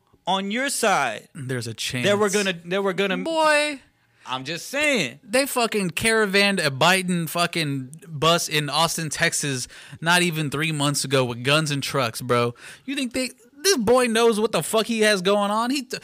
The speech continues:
Speaker 2: when, when given the opportunity <laughs> to tell Proud Boys, which are like the, are the frat bros of the f-, white supremacy, uh, th-, those are the easiest group of dummies to talk to. And he told them boys to stand by. Well, guess what? They did.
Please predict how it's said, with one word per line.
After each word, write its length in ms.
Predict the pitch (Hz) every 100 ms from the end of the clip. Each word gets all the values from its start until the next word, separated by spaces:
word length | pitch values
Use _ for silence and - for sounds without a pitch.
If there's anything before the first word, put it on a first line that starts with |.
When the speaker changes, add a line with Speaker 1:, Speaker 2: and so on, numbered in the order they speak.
| -
Speaker 2:
when, 260 | - 208 185
when 160 | 196
given 280 | 175 247 254
the 120 | 240
opportunity 760 | 202 220 214 202 254 226 175 160
<laughs> 340 | 233 - -
to 100 | -
tell 260 | 214 233 233
Proud 380 | 220 233 233 214
Boys, 380 | 196 170 147 131 - -
which 240 | 269 269 254
are 240 | 233 220
like 220 | 220 214
the, 280 | 220 208 220
are 120 | 214 208
the 160 | 175
frat 380 | 135 - 220 202 180
bros 340 | 185 202 196
of 60 | 185
the 60 | 175
f-, 140 | -
white 280 | 175 190 180
supremacy, 680 | 180 143 180 170 - 127 - - - -
uh, 80 | -
th-, 180 | 220
those 180 | 220 247
are 40 | 233
the 160 | 220
easiest 500 | - 226 220 214 175
group 200 | 151 175
of 120 | 160 139
dummies 340 | 160 147 131
to 60 | 139
talk 260 | 151 131
to. 280 | - 127 113 _ _ _
And 100 | 240
he 60 | 254
told 160 | 233
them 100 | 220
boys 220 | 185 190
to 100 | 165
stand 460 | 139 - 170 175 151
by. 280 | 135 143 117
Well, 120 | 127
guess 260 | 156 208 196
what? 200 | 233 160
They 100 | 165
did. 420 | 156 240 175 127